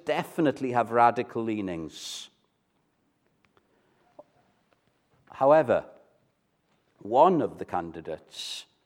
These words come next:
shows great potential. He's a man of ability and resourcefulness, meets people well, has a keen business mind,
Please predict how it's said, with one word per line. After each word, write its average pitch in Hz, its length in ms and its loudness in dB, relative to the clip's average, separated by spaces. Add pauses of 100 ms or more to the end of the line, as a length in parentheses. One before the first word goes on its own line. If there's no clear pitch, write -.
(140)
shows 104 340 -4
great 123 320 -4
potential. 78 560 -16 (1200)
He's 107 240 -12
a 101 40 -4
man 123 280 4
of 151 80 0
ability 143 640 -2 (480)
and 98 220 -6
resourcefulness, 120 1040 -4 (400)
meets 165 340 0
people 107 400 -6
well, 120 380 4 (400)
has 110 180 -4
a 107 40 -6
keen 180 340 -2
business 160 480 -2
mind, 120 460 -6